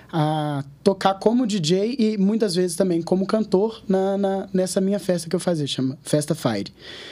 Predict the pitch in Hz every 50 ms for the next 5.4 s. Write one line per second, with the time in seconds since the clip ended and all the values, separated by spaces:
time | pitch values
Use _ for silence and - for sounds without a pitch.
0 | - - - - - - - - - - 220 226 262 262 254 233 220 233 240 254
1 | 262 214 202 233 220 220 185 214 220 208 214 214 208 220 220 214 240 233 - -
2 | 254 254 208 175 190 196 208 196 151 143 - - 160 147 139 - 151 143 - 127
3 | 117 117 110 117 117 139 147 147 - - 143 143 135 135 135 139 147 143 135 139
4 | 143 139 139 135 139 143 143 143 - - - 165 160 - 170 165 160 165 175 185
5 | 175 156 175 175 185 185 185